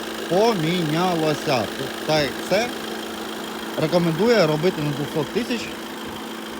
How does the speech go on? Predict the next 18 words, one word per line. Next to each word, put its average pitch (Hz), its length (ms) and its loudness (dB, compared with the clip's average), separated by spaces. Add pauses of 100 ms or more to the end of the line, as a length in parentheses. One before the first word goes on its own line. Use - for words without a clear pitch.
(640)
виробник 170 460 4 (240)
даного 175 460 4 (340)
автомобіля. 160 760 4 (760)
Вся 196 240 6
сервісна 165 480 4
історія, 202 400 4
як 190 100 2
завжди, 147 380 2
закріплена 165 880 2 (160)
в 156 120 6
описі 202 420 2 (140)
під 190 240 4 (140)
відео. 147 760 4 (380)
Сервісна 165 380 4
історія 165 320 4
з 143 80 2
офіційного 139 560 0
дилера, 196 360 2